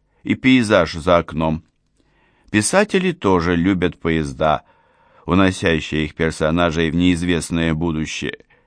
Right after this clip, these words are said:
К тому же есть шанс завязать в поезде неожиданное знакомство. Десятка лучших романов для чтения в поезде.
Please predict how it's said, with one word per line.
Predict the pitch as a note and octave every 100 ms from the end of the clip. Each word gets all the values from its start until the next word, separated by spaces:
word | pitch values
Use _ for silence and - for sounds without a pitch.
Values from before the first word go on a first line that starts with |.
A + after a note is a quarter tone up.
| _ _
К | -
тому | - D3 F#3+
же | C3 F#2+ E2+ _ _ _ - _ _ _ -
есть | B2+ E3+ E3
шанс | - - D#3+ D3+ - -
завязать | A2 A#2+ B2 D3 C#3
в | -
поезде | D3 D3 C3 B2+ C3+ C3+ _ _ -
неожиданное | A2 A#2+ A#2 B2 B2+ B2+ A#2+ A#2+ A2
знакомство. | A#2 A2+ - D2 G1+ - - - _ _ _ _ _ _ _ _ _ _ _
Десятка | D#2+ A#2 B2 F3+ G3 - F3+ D#3+
лучших | C#3+ C#3+ - B2+ G#2
романов | F2 F2 D3 F#3 F3 - _ _ _ _
для | E2+ G#2 F#2
чтения | - F#2+ A2+ B2+ A#2+
в | G2 -
поезде. | D2 D2 C2+ C2 D#2+